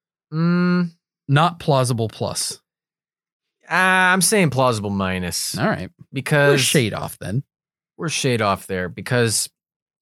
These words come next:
Speaker 1: you're right. What if there was, what if they were trying to divert attention in some other way that I don't understand, or there's something going on that, you know, I, I don't know, I, I don't fucking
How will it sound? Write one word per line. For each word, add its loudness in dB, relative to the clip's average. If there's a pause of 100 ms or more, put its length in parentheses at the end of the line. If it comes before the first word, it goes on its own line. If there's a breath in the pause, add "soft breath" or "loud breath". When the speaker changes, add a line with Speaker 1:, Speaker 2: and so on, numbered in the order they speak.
(140)
Speaker 1:
you're 4
right. 2 (440)
What 2
if 0
there 4
was, 2
what 2
if 0
they 2
were 4
trying 0
to 0 (1160)
divert 2
attention -2
in -2
some -2
other -2
way -2
that -6
I -4
don't -6
understand, -6
or -8 (1600)
there's -6
something 0
going 4
on 2
that, 0 (680)
you -10
know, -8
I, -6 (200)
I 2
don't -4
know, -8
I, -10
I -12
don't -10
fucking -8